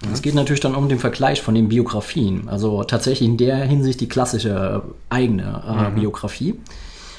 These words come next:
Speaker 2: Und dass er einem Typen, der genauso alt ist wie er, der ganz andere Sachen erlebt hat. Also wo sich die, die Erfahrungen, die Lebenserfahrungen halt extrem unterscheiden. Und dann fährt er halt ein Jahr später nochmal runter, weil's ihn scheinbar bewegt hat und weil's ihn umgetrieben hat und geht mit dem Typ halt einfach los und dreht eine Runde durch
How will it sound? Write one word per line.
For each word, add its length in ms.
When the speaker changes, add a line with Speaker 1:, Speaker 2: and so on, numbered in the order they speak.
Speaker 2:
Und 160
dass 140
er 640
einem 160
Typen, 300
der 240
genauso 340
alt 200
ist 140
wie 100
er, 200
der 120
ganz 260
andere 240
Sachen 240
erlebt 320
hat. 140
Also 260
wo 80
sich 180
die, 300
die 380
Erfahrungen, 580
die 80
Lebenserfahrungen 720
halt 160
extrem 420
unterscheiden. 680
Und 40
dann 100
fährt 180
er 60
halt 100
ein 40
Jahr 140
später 320
nochmal 220
runter, 380
weil's 140
ihn 100
scheinbar 280
bewegt 460
hat 180
und 60
weil's 140
ihn 80
umgetrieben 580
hat 160
und 380
geht 180
mit 120
dem 120
Typ 240
halt 140
einfach 340
los 300
und 180
dreht 340
eine 100
Runde 360
durch 300